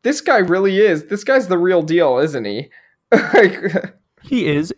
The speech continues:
Speaker 2: good.
Speaker 1: Yeah, we, as what you said before. I guess,
Speaker 2: <laughs>
Speaker 1: I guess you don't have as much to say about him because, uh,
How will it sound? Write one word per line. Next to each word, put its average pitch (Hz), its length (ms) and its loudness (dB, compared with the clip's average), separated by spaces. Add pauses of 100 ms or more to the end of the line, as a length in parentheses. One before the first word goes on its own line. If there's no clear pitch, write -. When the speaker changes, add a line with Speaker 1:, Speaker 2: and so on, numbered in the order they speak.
(160)
Speaker 2:
good. 175 540 2
Speaker 1:
Yeah, 220 300 0 (120)
we, 175 200 -2 (160)
as 180 240 -2
what 185 160 -4
you 202 80 -6
said 202 200 -4
before. 208 520 -6 (200)
I 175 120 2
guess, 190 320 0 (340)
Speaker 2:
<laughs> - 320 -6
Speaker 1:
I 170 80 2
guess 175 300 2
you 151 180 -2
don't 160 200 2
have 156 120 2
as 151 140 -2
much 143 220 -4
to 147 60 -10
say 135 240 -2
about 127 240 0
him 127 240 -4
because, 131 380 -6
uh, 127 260 0